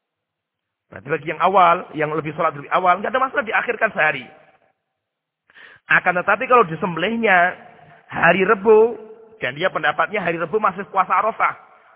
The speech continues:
Masih puasa Arafah, dan dia sholat Idnya hari Kamis. Maka tidak dinamakan korban.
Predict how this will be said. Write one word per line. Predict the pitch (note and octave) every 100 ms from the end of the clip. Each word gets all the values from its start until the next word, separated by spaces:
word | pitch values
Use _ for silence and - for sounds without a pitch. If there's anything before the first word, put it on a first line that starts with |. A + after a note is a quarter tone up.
| _ _ _ _ _
Masih | F#2+ A2
puasa | A2 C3+ C#3+ C3+
Arafah, | C#3 C#3 F3+ F#3+
dan | F3 D#3+
dia | G3 A3
sholat | G#3 F#3+
Idnya | G3 G3 A3
hari | G3
Kamis. | G3 F#3+ C#3+ - - _ _
Maka | D3 D3+ F#3+ F#3 -
tidak | F#3 E3 - F#3 D3
dinamakan | E3+ E3 D3+ D3+ E3 D3+
korban. | D3+ C3 A#2